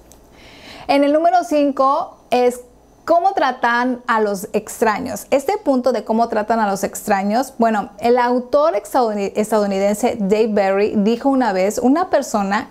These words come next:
que es amable contigo, pero que es des-, descortés con el camarero, no es una buena persona". Y es cierto que la forma en que tratas a los extraños, especialmente a los de un estatus social más bajo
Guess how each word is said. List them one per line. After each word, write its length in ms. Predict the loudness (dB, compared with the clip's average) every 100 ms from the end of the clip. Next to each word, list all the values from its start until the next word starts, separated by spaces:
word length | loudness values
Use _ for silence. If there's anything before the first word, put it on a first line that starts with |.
| -18 -2
que 280 | 2 2
es 120 | 2 -4
amable 460 | -2 0 2 2 0
contigo, 640 | -2 -4 0 0 0 -2 -4 -18 -20 -4
pero 320 | 2 4 4 2
que 140 | 0
es 80 | 2
des-, 240 | 0 -2 -2
descortés 600 | -2 0 -2 -2 0 -2
con 260 | 0 0 0
el 100 | 0
camarero, 540 | -2 0 0 2 2
no 160 | 2 2
es 120 | 2
una 140 | -2 0
buena 220 | 0 -2
persona". 480 | -6 -6 -6 -8 -12 -20 -20 -20 -20 -8 0
Y 120 | 0
es 140 | 0
cierto 480 | 0 -2 0 -4 -2
que 200 | 0 0
la 140 | 0
forma 240 | 0 0 0
en 80 | 0
que 140 | -2
tratas 420 | -2 -2 -2 -2
a 60 | -2
los 160 | -2
extraños, 520 | -6 -6 -4 -2 -2 -2
especialmente 840 | -4 -2 -2 0 0 0 0 0
a 140 | 0 0
los 200 | 0 2
de 260 | 2 2
un 140 | 2 2
estatus 380 | 0 -2 -2
social 340 | -4 -2 0 2
más 220 | 0 0
bajo 480 | -2 -2 -2 -2